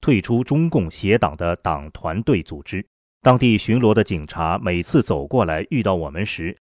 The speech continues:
都会竖起大拇指赞扬我们，说一声“Very good”或“Good”，看得出他们对我们的理解和支持。但据当地同修说，过去他们可不是这样。一次在中领馆的煽动下，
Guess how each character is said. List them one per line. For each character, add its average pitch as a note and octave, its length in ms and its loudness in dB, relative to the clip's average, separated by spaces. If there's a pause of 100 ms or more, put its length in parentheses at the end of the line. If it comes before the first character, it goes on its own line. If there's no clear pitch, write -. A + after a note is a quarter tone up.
(220)
都 A#2+ 180 4
会 G#2+ 320 2
竖 A#2 280 2
起 F2 260 -6
大 B2 220 0
拇 E2+ 120 0
指 D#2 320 -6
赞 C3+ 240 2
扬 F2 160 0
我 E2+ 140 0
们， E2 240 -6 (180)
说 A2 240 2
一 F#2 120 2
声 G2+ 280 -2 (280)
“Very B2 420 6
good” A#2 240 2 (320)
或 F2+ 320 2
“Good”， A#2+ 320 6 (460)
看 A2+ 220 2
得 F2 100 -6
出 A2+ 420 -2
他 C3+ 140 2
们 B2 160 4
对 C#3 200 8
我 G#2+ 200 4
们 G2 100 0
的 A2 100 2
理 G#2+ 220 0
解 F2+ 180 -4
和 D#2+ 220 -10
支 A#2+ 220 0
持。 - 260 -14 (480)
但 A2+ 260 4
据 G#2+ 320 0
当 C#3 160 0
地 A2 140 -2
同 F2+ 180 -8
修 G2+ 160 -4
说， E2+ 320 -4 (340)
过 A#2+ 200 4
去 G#2+ 260 2
他 A#2 160 4
们 G#2+ 120 2
可 E2 200 -8
不 E2+ 160 -6
是 E2+ 160 -6
这 D#2 160 -8
样。 C#2+ 180 -14 (440)
一 A2+ 160 2
次 A#2 240 4
在 G#2 280 4
中 B2+ 200 0
领 A#2+ 160 2
馆 F2+ 180 0
的 E2+ 80 -6
煽 A#2 220 0
动 G#2 160 0
下， D#2+ 260 -6